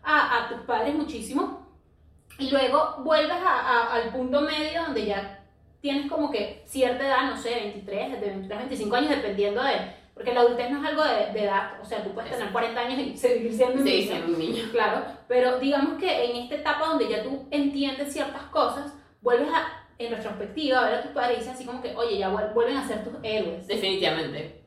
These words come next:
Speaker 1: Vuelven a
Speaker 2: O
Speaker 1: ser
Speaker 2: sea,
Speaker 1: tus
Speaker 2: tú dices,
Speaker 1: héroes.
Speaker 2: "¿Cómo lo hacían? Qué
Speaker 1: ¿Cómo lo
Speaker 2: increíbles".
Speaker 1: hacían?
Speaker 2: Y ahí entra también otro tema que está muy generalizado, que es la presión o, o este dilema de, de,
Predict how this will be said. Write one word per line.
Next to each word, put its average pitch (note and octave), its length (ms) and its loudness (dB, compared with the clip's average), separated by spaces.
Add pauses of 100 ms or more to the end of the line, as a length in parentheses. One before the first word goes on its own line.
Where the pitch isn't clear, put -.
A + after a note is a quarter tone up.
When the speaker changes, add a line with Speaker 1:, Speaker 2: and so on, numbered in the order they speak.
Speaker 1:
Vuelven A#3 280 -2
a - 20 -2
Speaker 2:
O B3 40 0
Speaker 1:
ser A3 80 0
Speaker 2:
sea, G3 140 6
Speaker 1:
tus - 100 -2
Speaker 2:
tú G#3 40 -2
dices, G#3 160 0
Speaker 1:
héroes. - 160 -2
Speaker 2:
"¿Cómo A3 200 0
lo C#4 160 -2
hacían? B3 520 -4
Qué G#3 100 -2
Speaker 1:
¿Cómo - 0 -
lo G3 80 -4
Speaker 2:
increíbles". A#3+ 760 2
Speaker 1:
hacían? F#3+ 280 -6 (220)
Speaker 2:
Y A#3 120 4
ahí A3 200 6
entra A#3 260 0
también G#3 580 -2
otro B3+ 300 -2
tema A#3+ 360 0
que - 60 -8
está F3 200 -2
muy - 200 -4
generalizado, F3+ 680 0
que - 60 -8
es B3 80 -10
la A#3 140 0
presión - 600 -4 (160)
o, F#3+ 200 -2
o G3 140 6
este A#3 200 2
dilema G#3 520 4
de, G#3 80 2 (180)
de, E3+ 480 -4